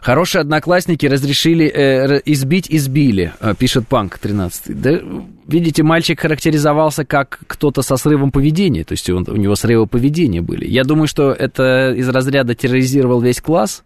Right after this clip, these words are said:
все его боялись, а, значит, учитель, не ца,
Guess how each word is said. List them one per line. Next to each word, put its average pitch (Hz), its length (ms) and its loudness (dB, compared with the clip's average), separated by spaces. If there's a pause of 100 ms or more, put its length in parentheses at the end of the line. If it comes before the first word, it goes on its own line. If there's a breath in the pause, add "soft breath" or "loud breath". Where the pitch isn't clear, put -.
(720 soft breath)
все - 200 0
его 123 200 2
боялись, 131 720 0 (1040)
а, 110 720 2
значит, 107 500 -4
учитель, 131 720 0
не 107 360 0
ца, 117 380 0